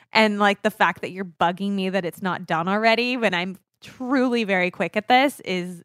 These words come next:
insane. So I ended up just having to, like, try my best to, like, switch to a different department and get away from that boss 'cause she was a psychopath.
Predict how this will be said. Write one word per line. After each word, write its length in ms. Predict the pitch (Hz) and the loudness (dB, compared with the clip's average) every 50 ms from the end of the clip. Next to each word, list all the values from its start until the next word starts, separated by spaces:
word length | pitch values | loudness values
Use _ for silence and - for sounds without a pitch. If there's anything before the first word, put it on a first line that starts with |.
| _ | _
insane. 640 | 196 185 185 160 - - - 151 120 113 80 - - _ _ _ _ _ _ _ _ | -6 -6 -6 -6 -8 -8 -8 -8 -8 -10 -14 -16 -20 _ _ _ _ _ _ _ _
So 140 | 226 214 | 2 2
I 200 | 208 - - 214 220 | 4 4 4 4 2
ended 200 | 214 208 185 180 | 2 0 -2 -4
up 100 | 175 - | -6 -6
just 160 | - 170 - | -8 -16 -14
having 240 | - 151 160 165 180 | -14 -14 -14 -14 -16
to, 120 | - - 160 | -14 -12 -10
like, 320 | 156 147 139 - _ _ _ _ | -10 -10 -12 -14 _ _ _ _
try 560 | - - - 170 151 151 151 156 156 151 - - _ - | -18 -12 -8 -6 -4 -2 -2 -4 -4 -6 -10 -12 _ -14
my 180 | 180 170 160 170 | -12 -12 -10 -10
best 380 | - 151 139 135 - - - | -8 -8 -8 -10 -10 -14 -16
to, 80 | - 92 | -16 -14
like, 320 | - - 120 87 - _ - | -12 -12 -12 -12 -14 _ -20
switch 380 | - - - 175 - - - | -20 -16 -12 -12 -12 -14 -14
to 100 | - - | -16 -16
a 40 | - | -14
different 260 | - - - 185 180 | -14 -16 -16 -16 -16
department 500 | 180 175 - - 147 - - - - - | -16 -14 -12 -12 -12 -12 -14 -16 -16 -16
and 100 | - - - | -16 -18 -18
get 180 | - - - - | -18 -18 -16 -14
away 300 | 180 175 165 - - - | -14 -14 -12 -12 -12 -14
from 180 | 170 - - - | -14 -16 -16 -16
that 200 | - - - - | -16 -16 -16 -14
boss 400 | 185 - - - 190 - - _ | -12 -10 -10 -10 -12 -14 -18 _
'cause 280 | _ 208 196 - - | _ -20 -20 -20 -20
she 140 | - - - | -20 -20 -20
was 160 | - - - | -20 -20 -20
a 40 | 185 | -20
psychopath. 680 | - - - - - - - - - - - - - - | -20 -18 -18 -18 -16 -18 -20 -20 -16 -14 -14 -14 -14 -16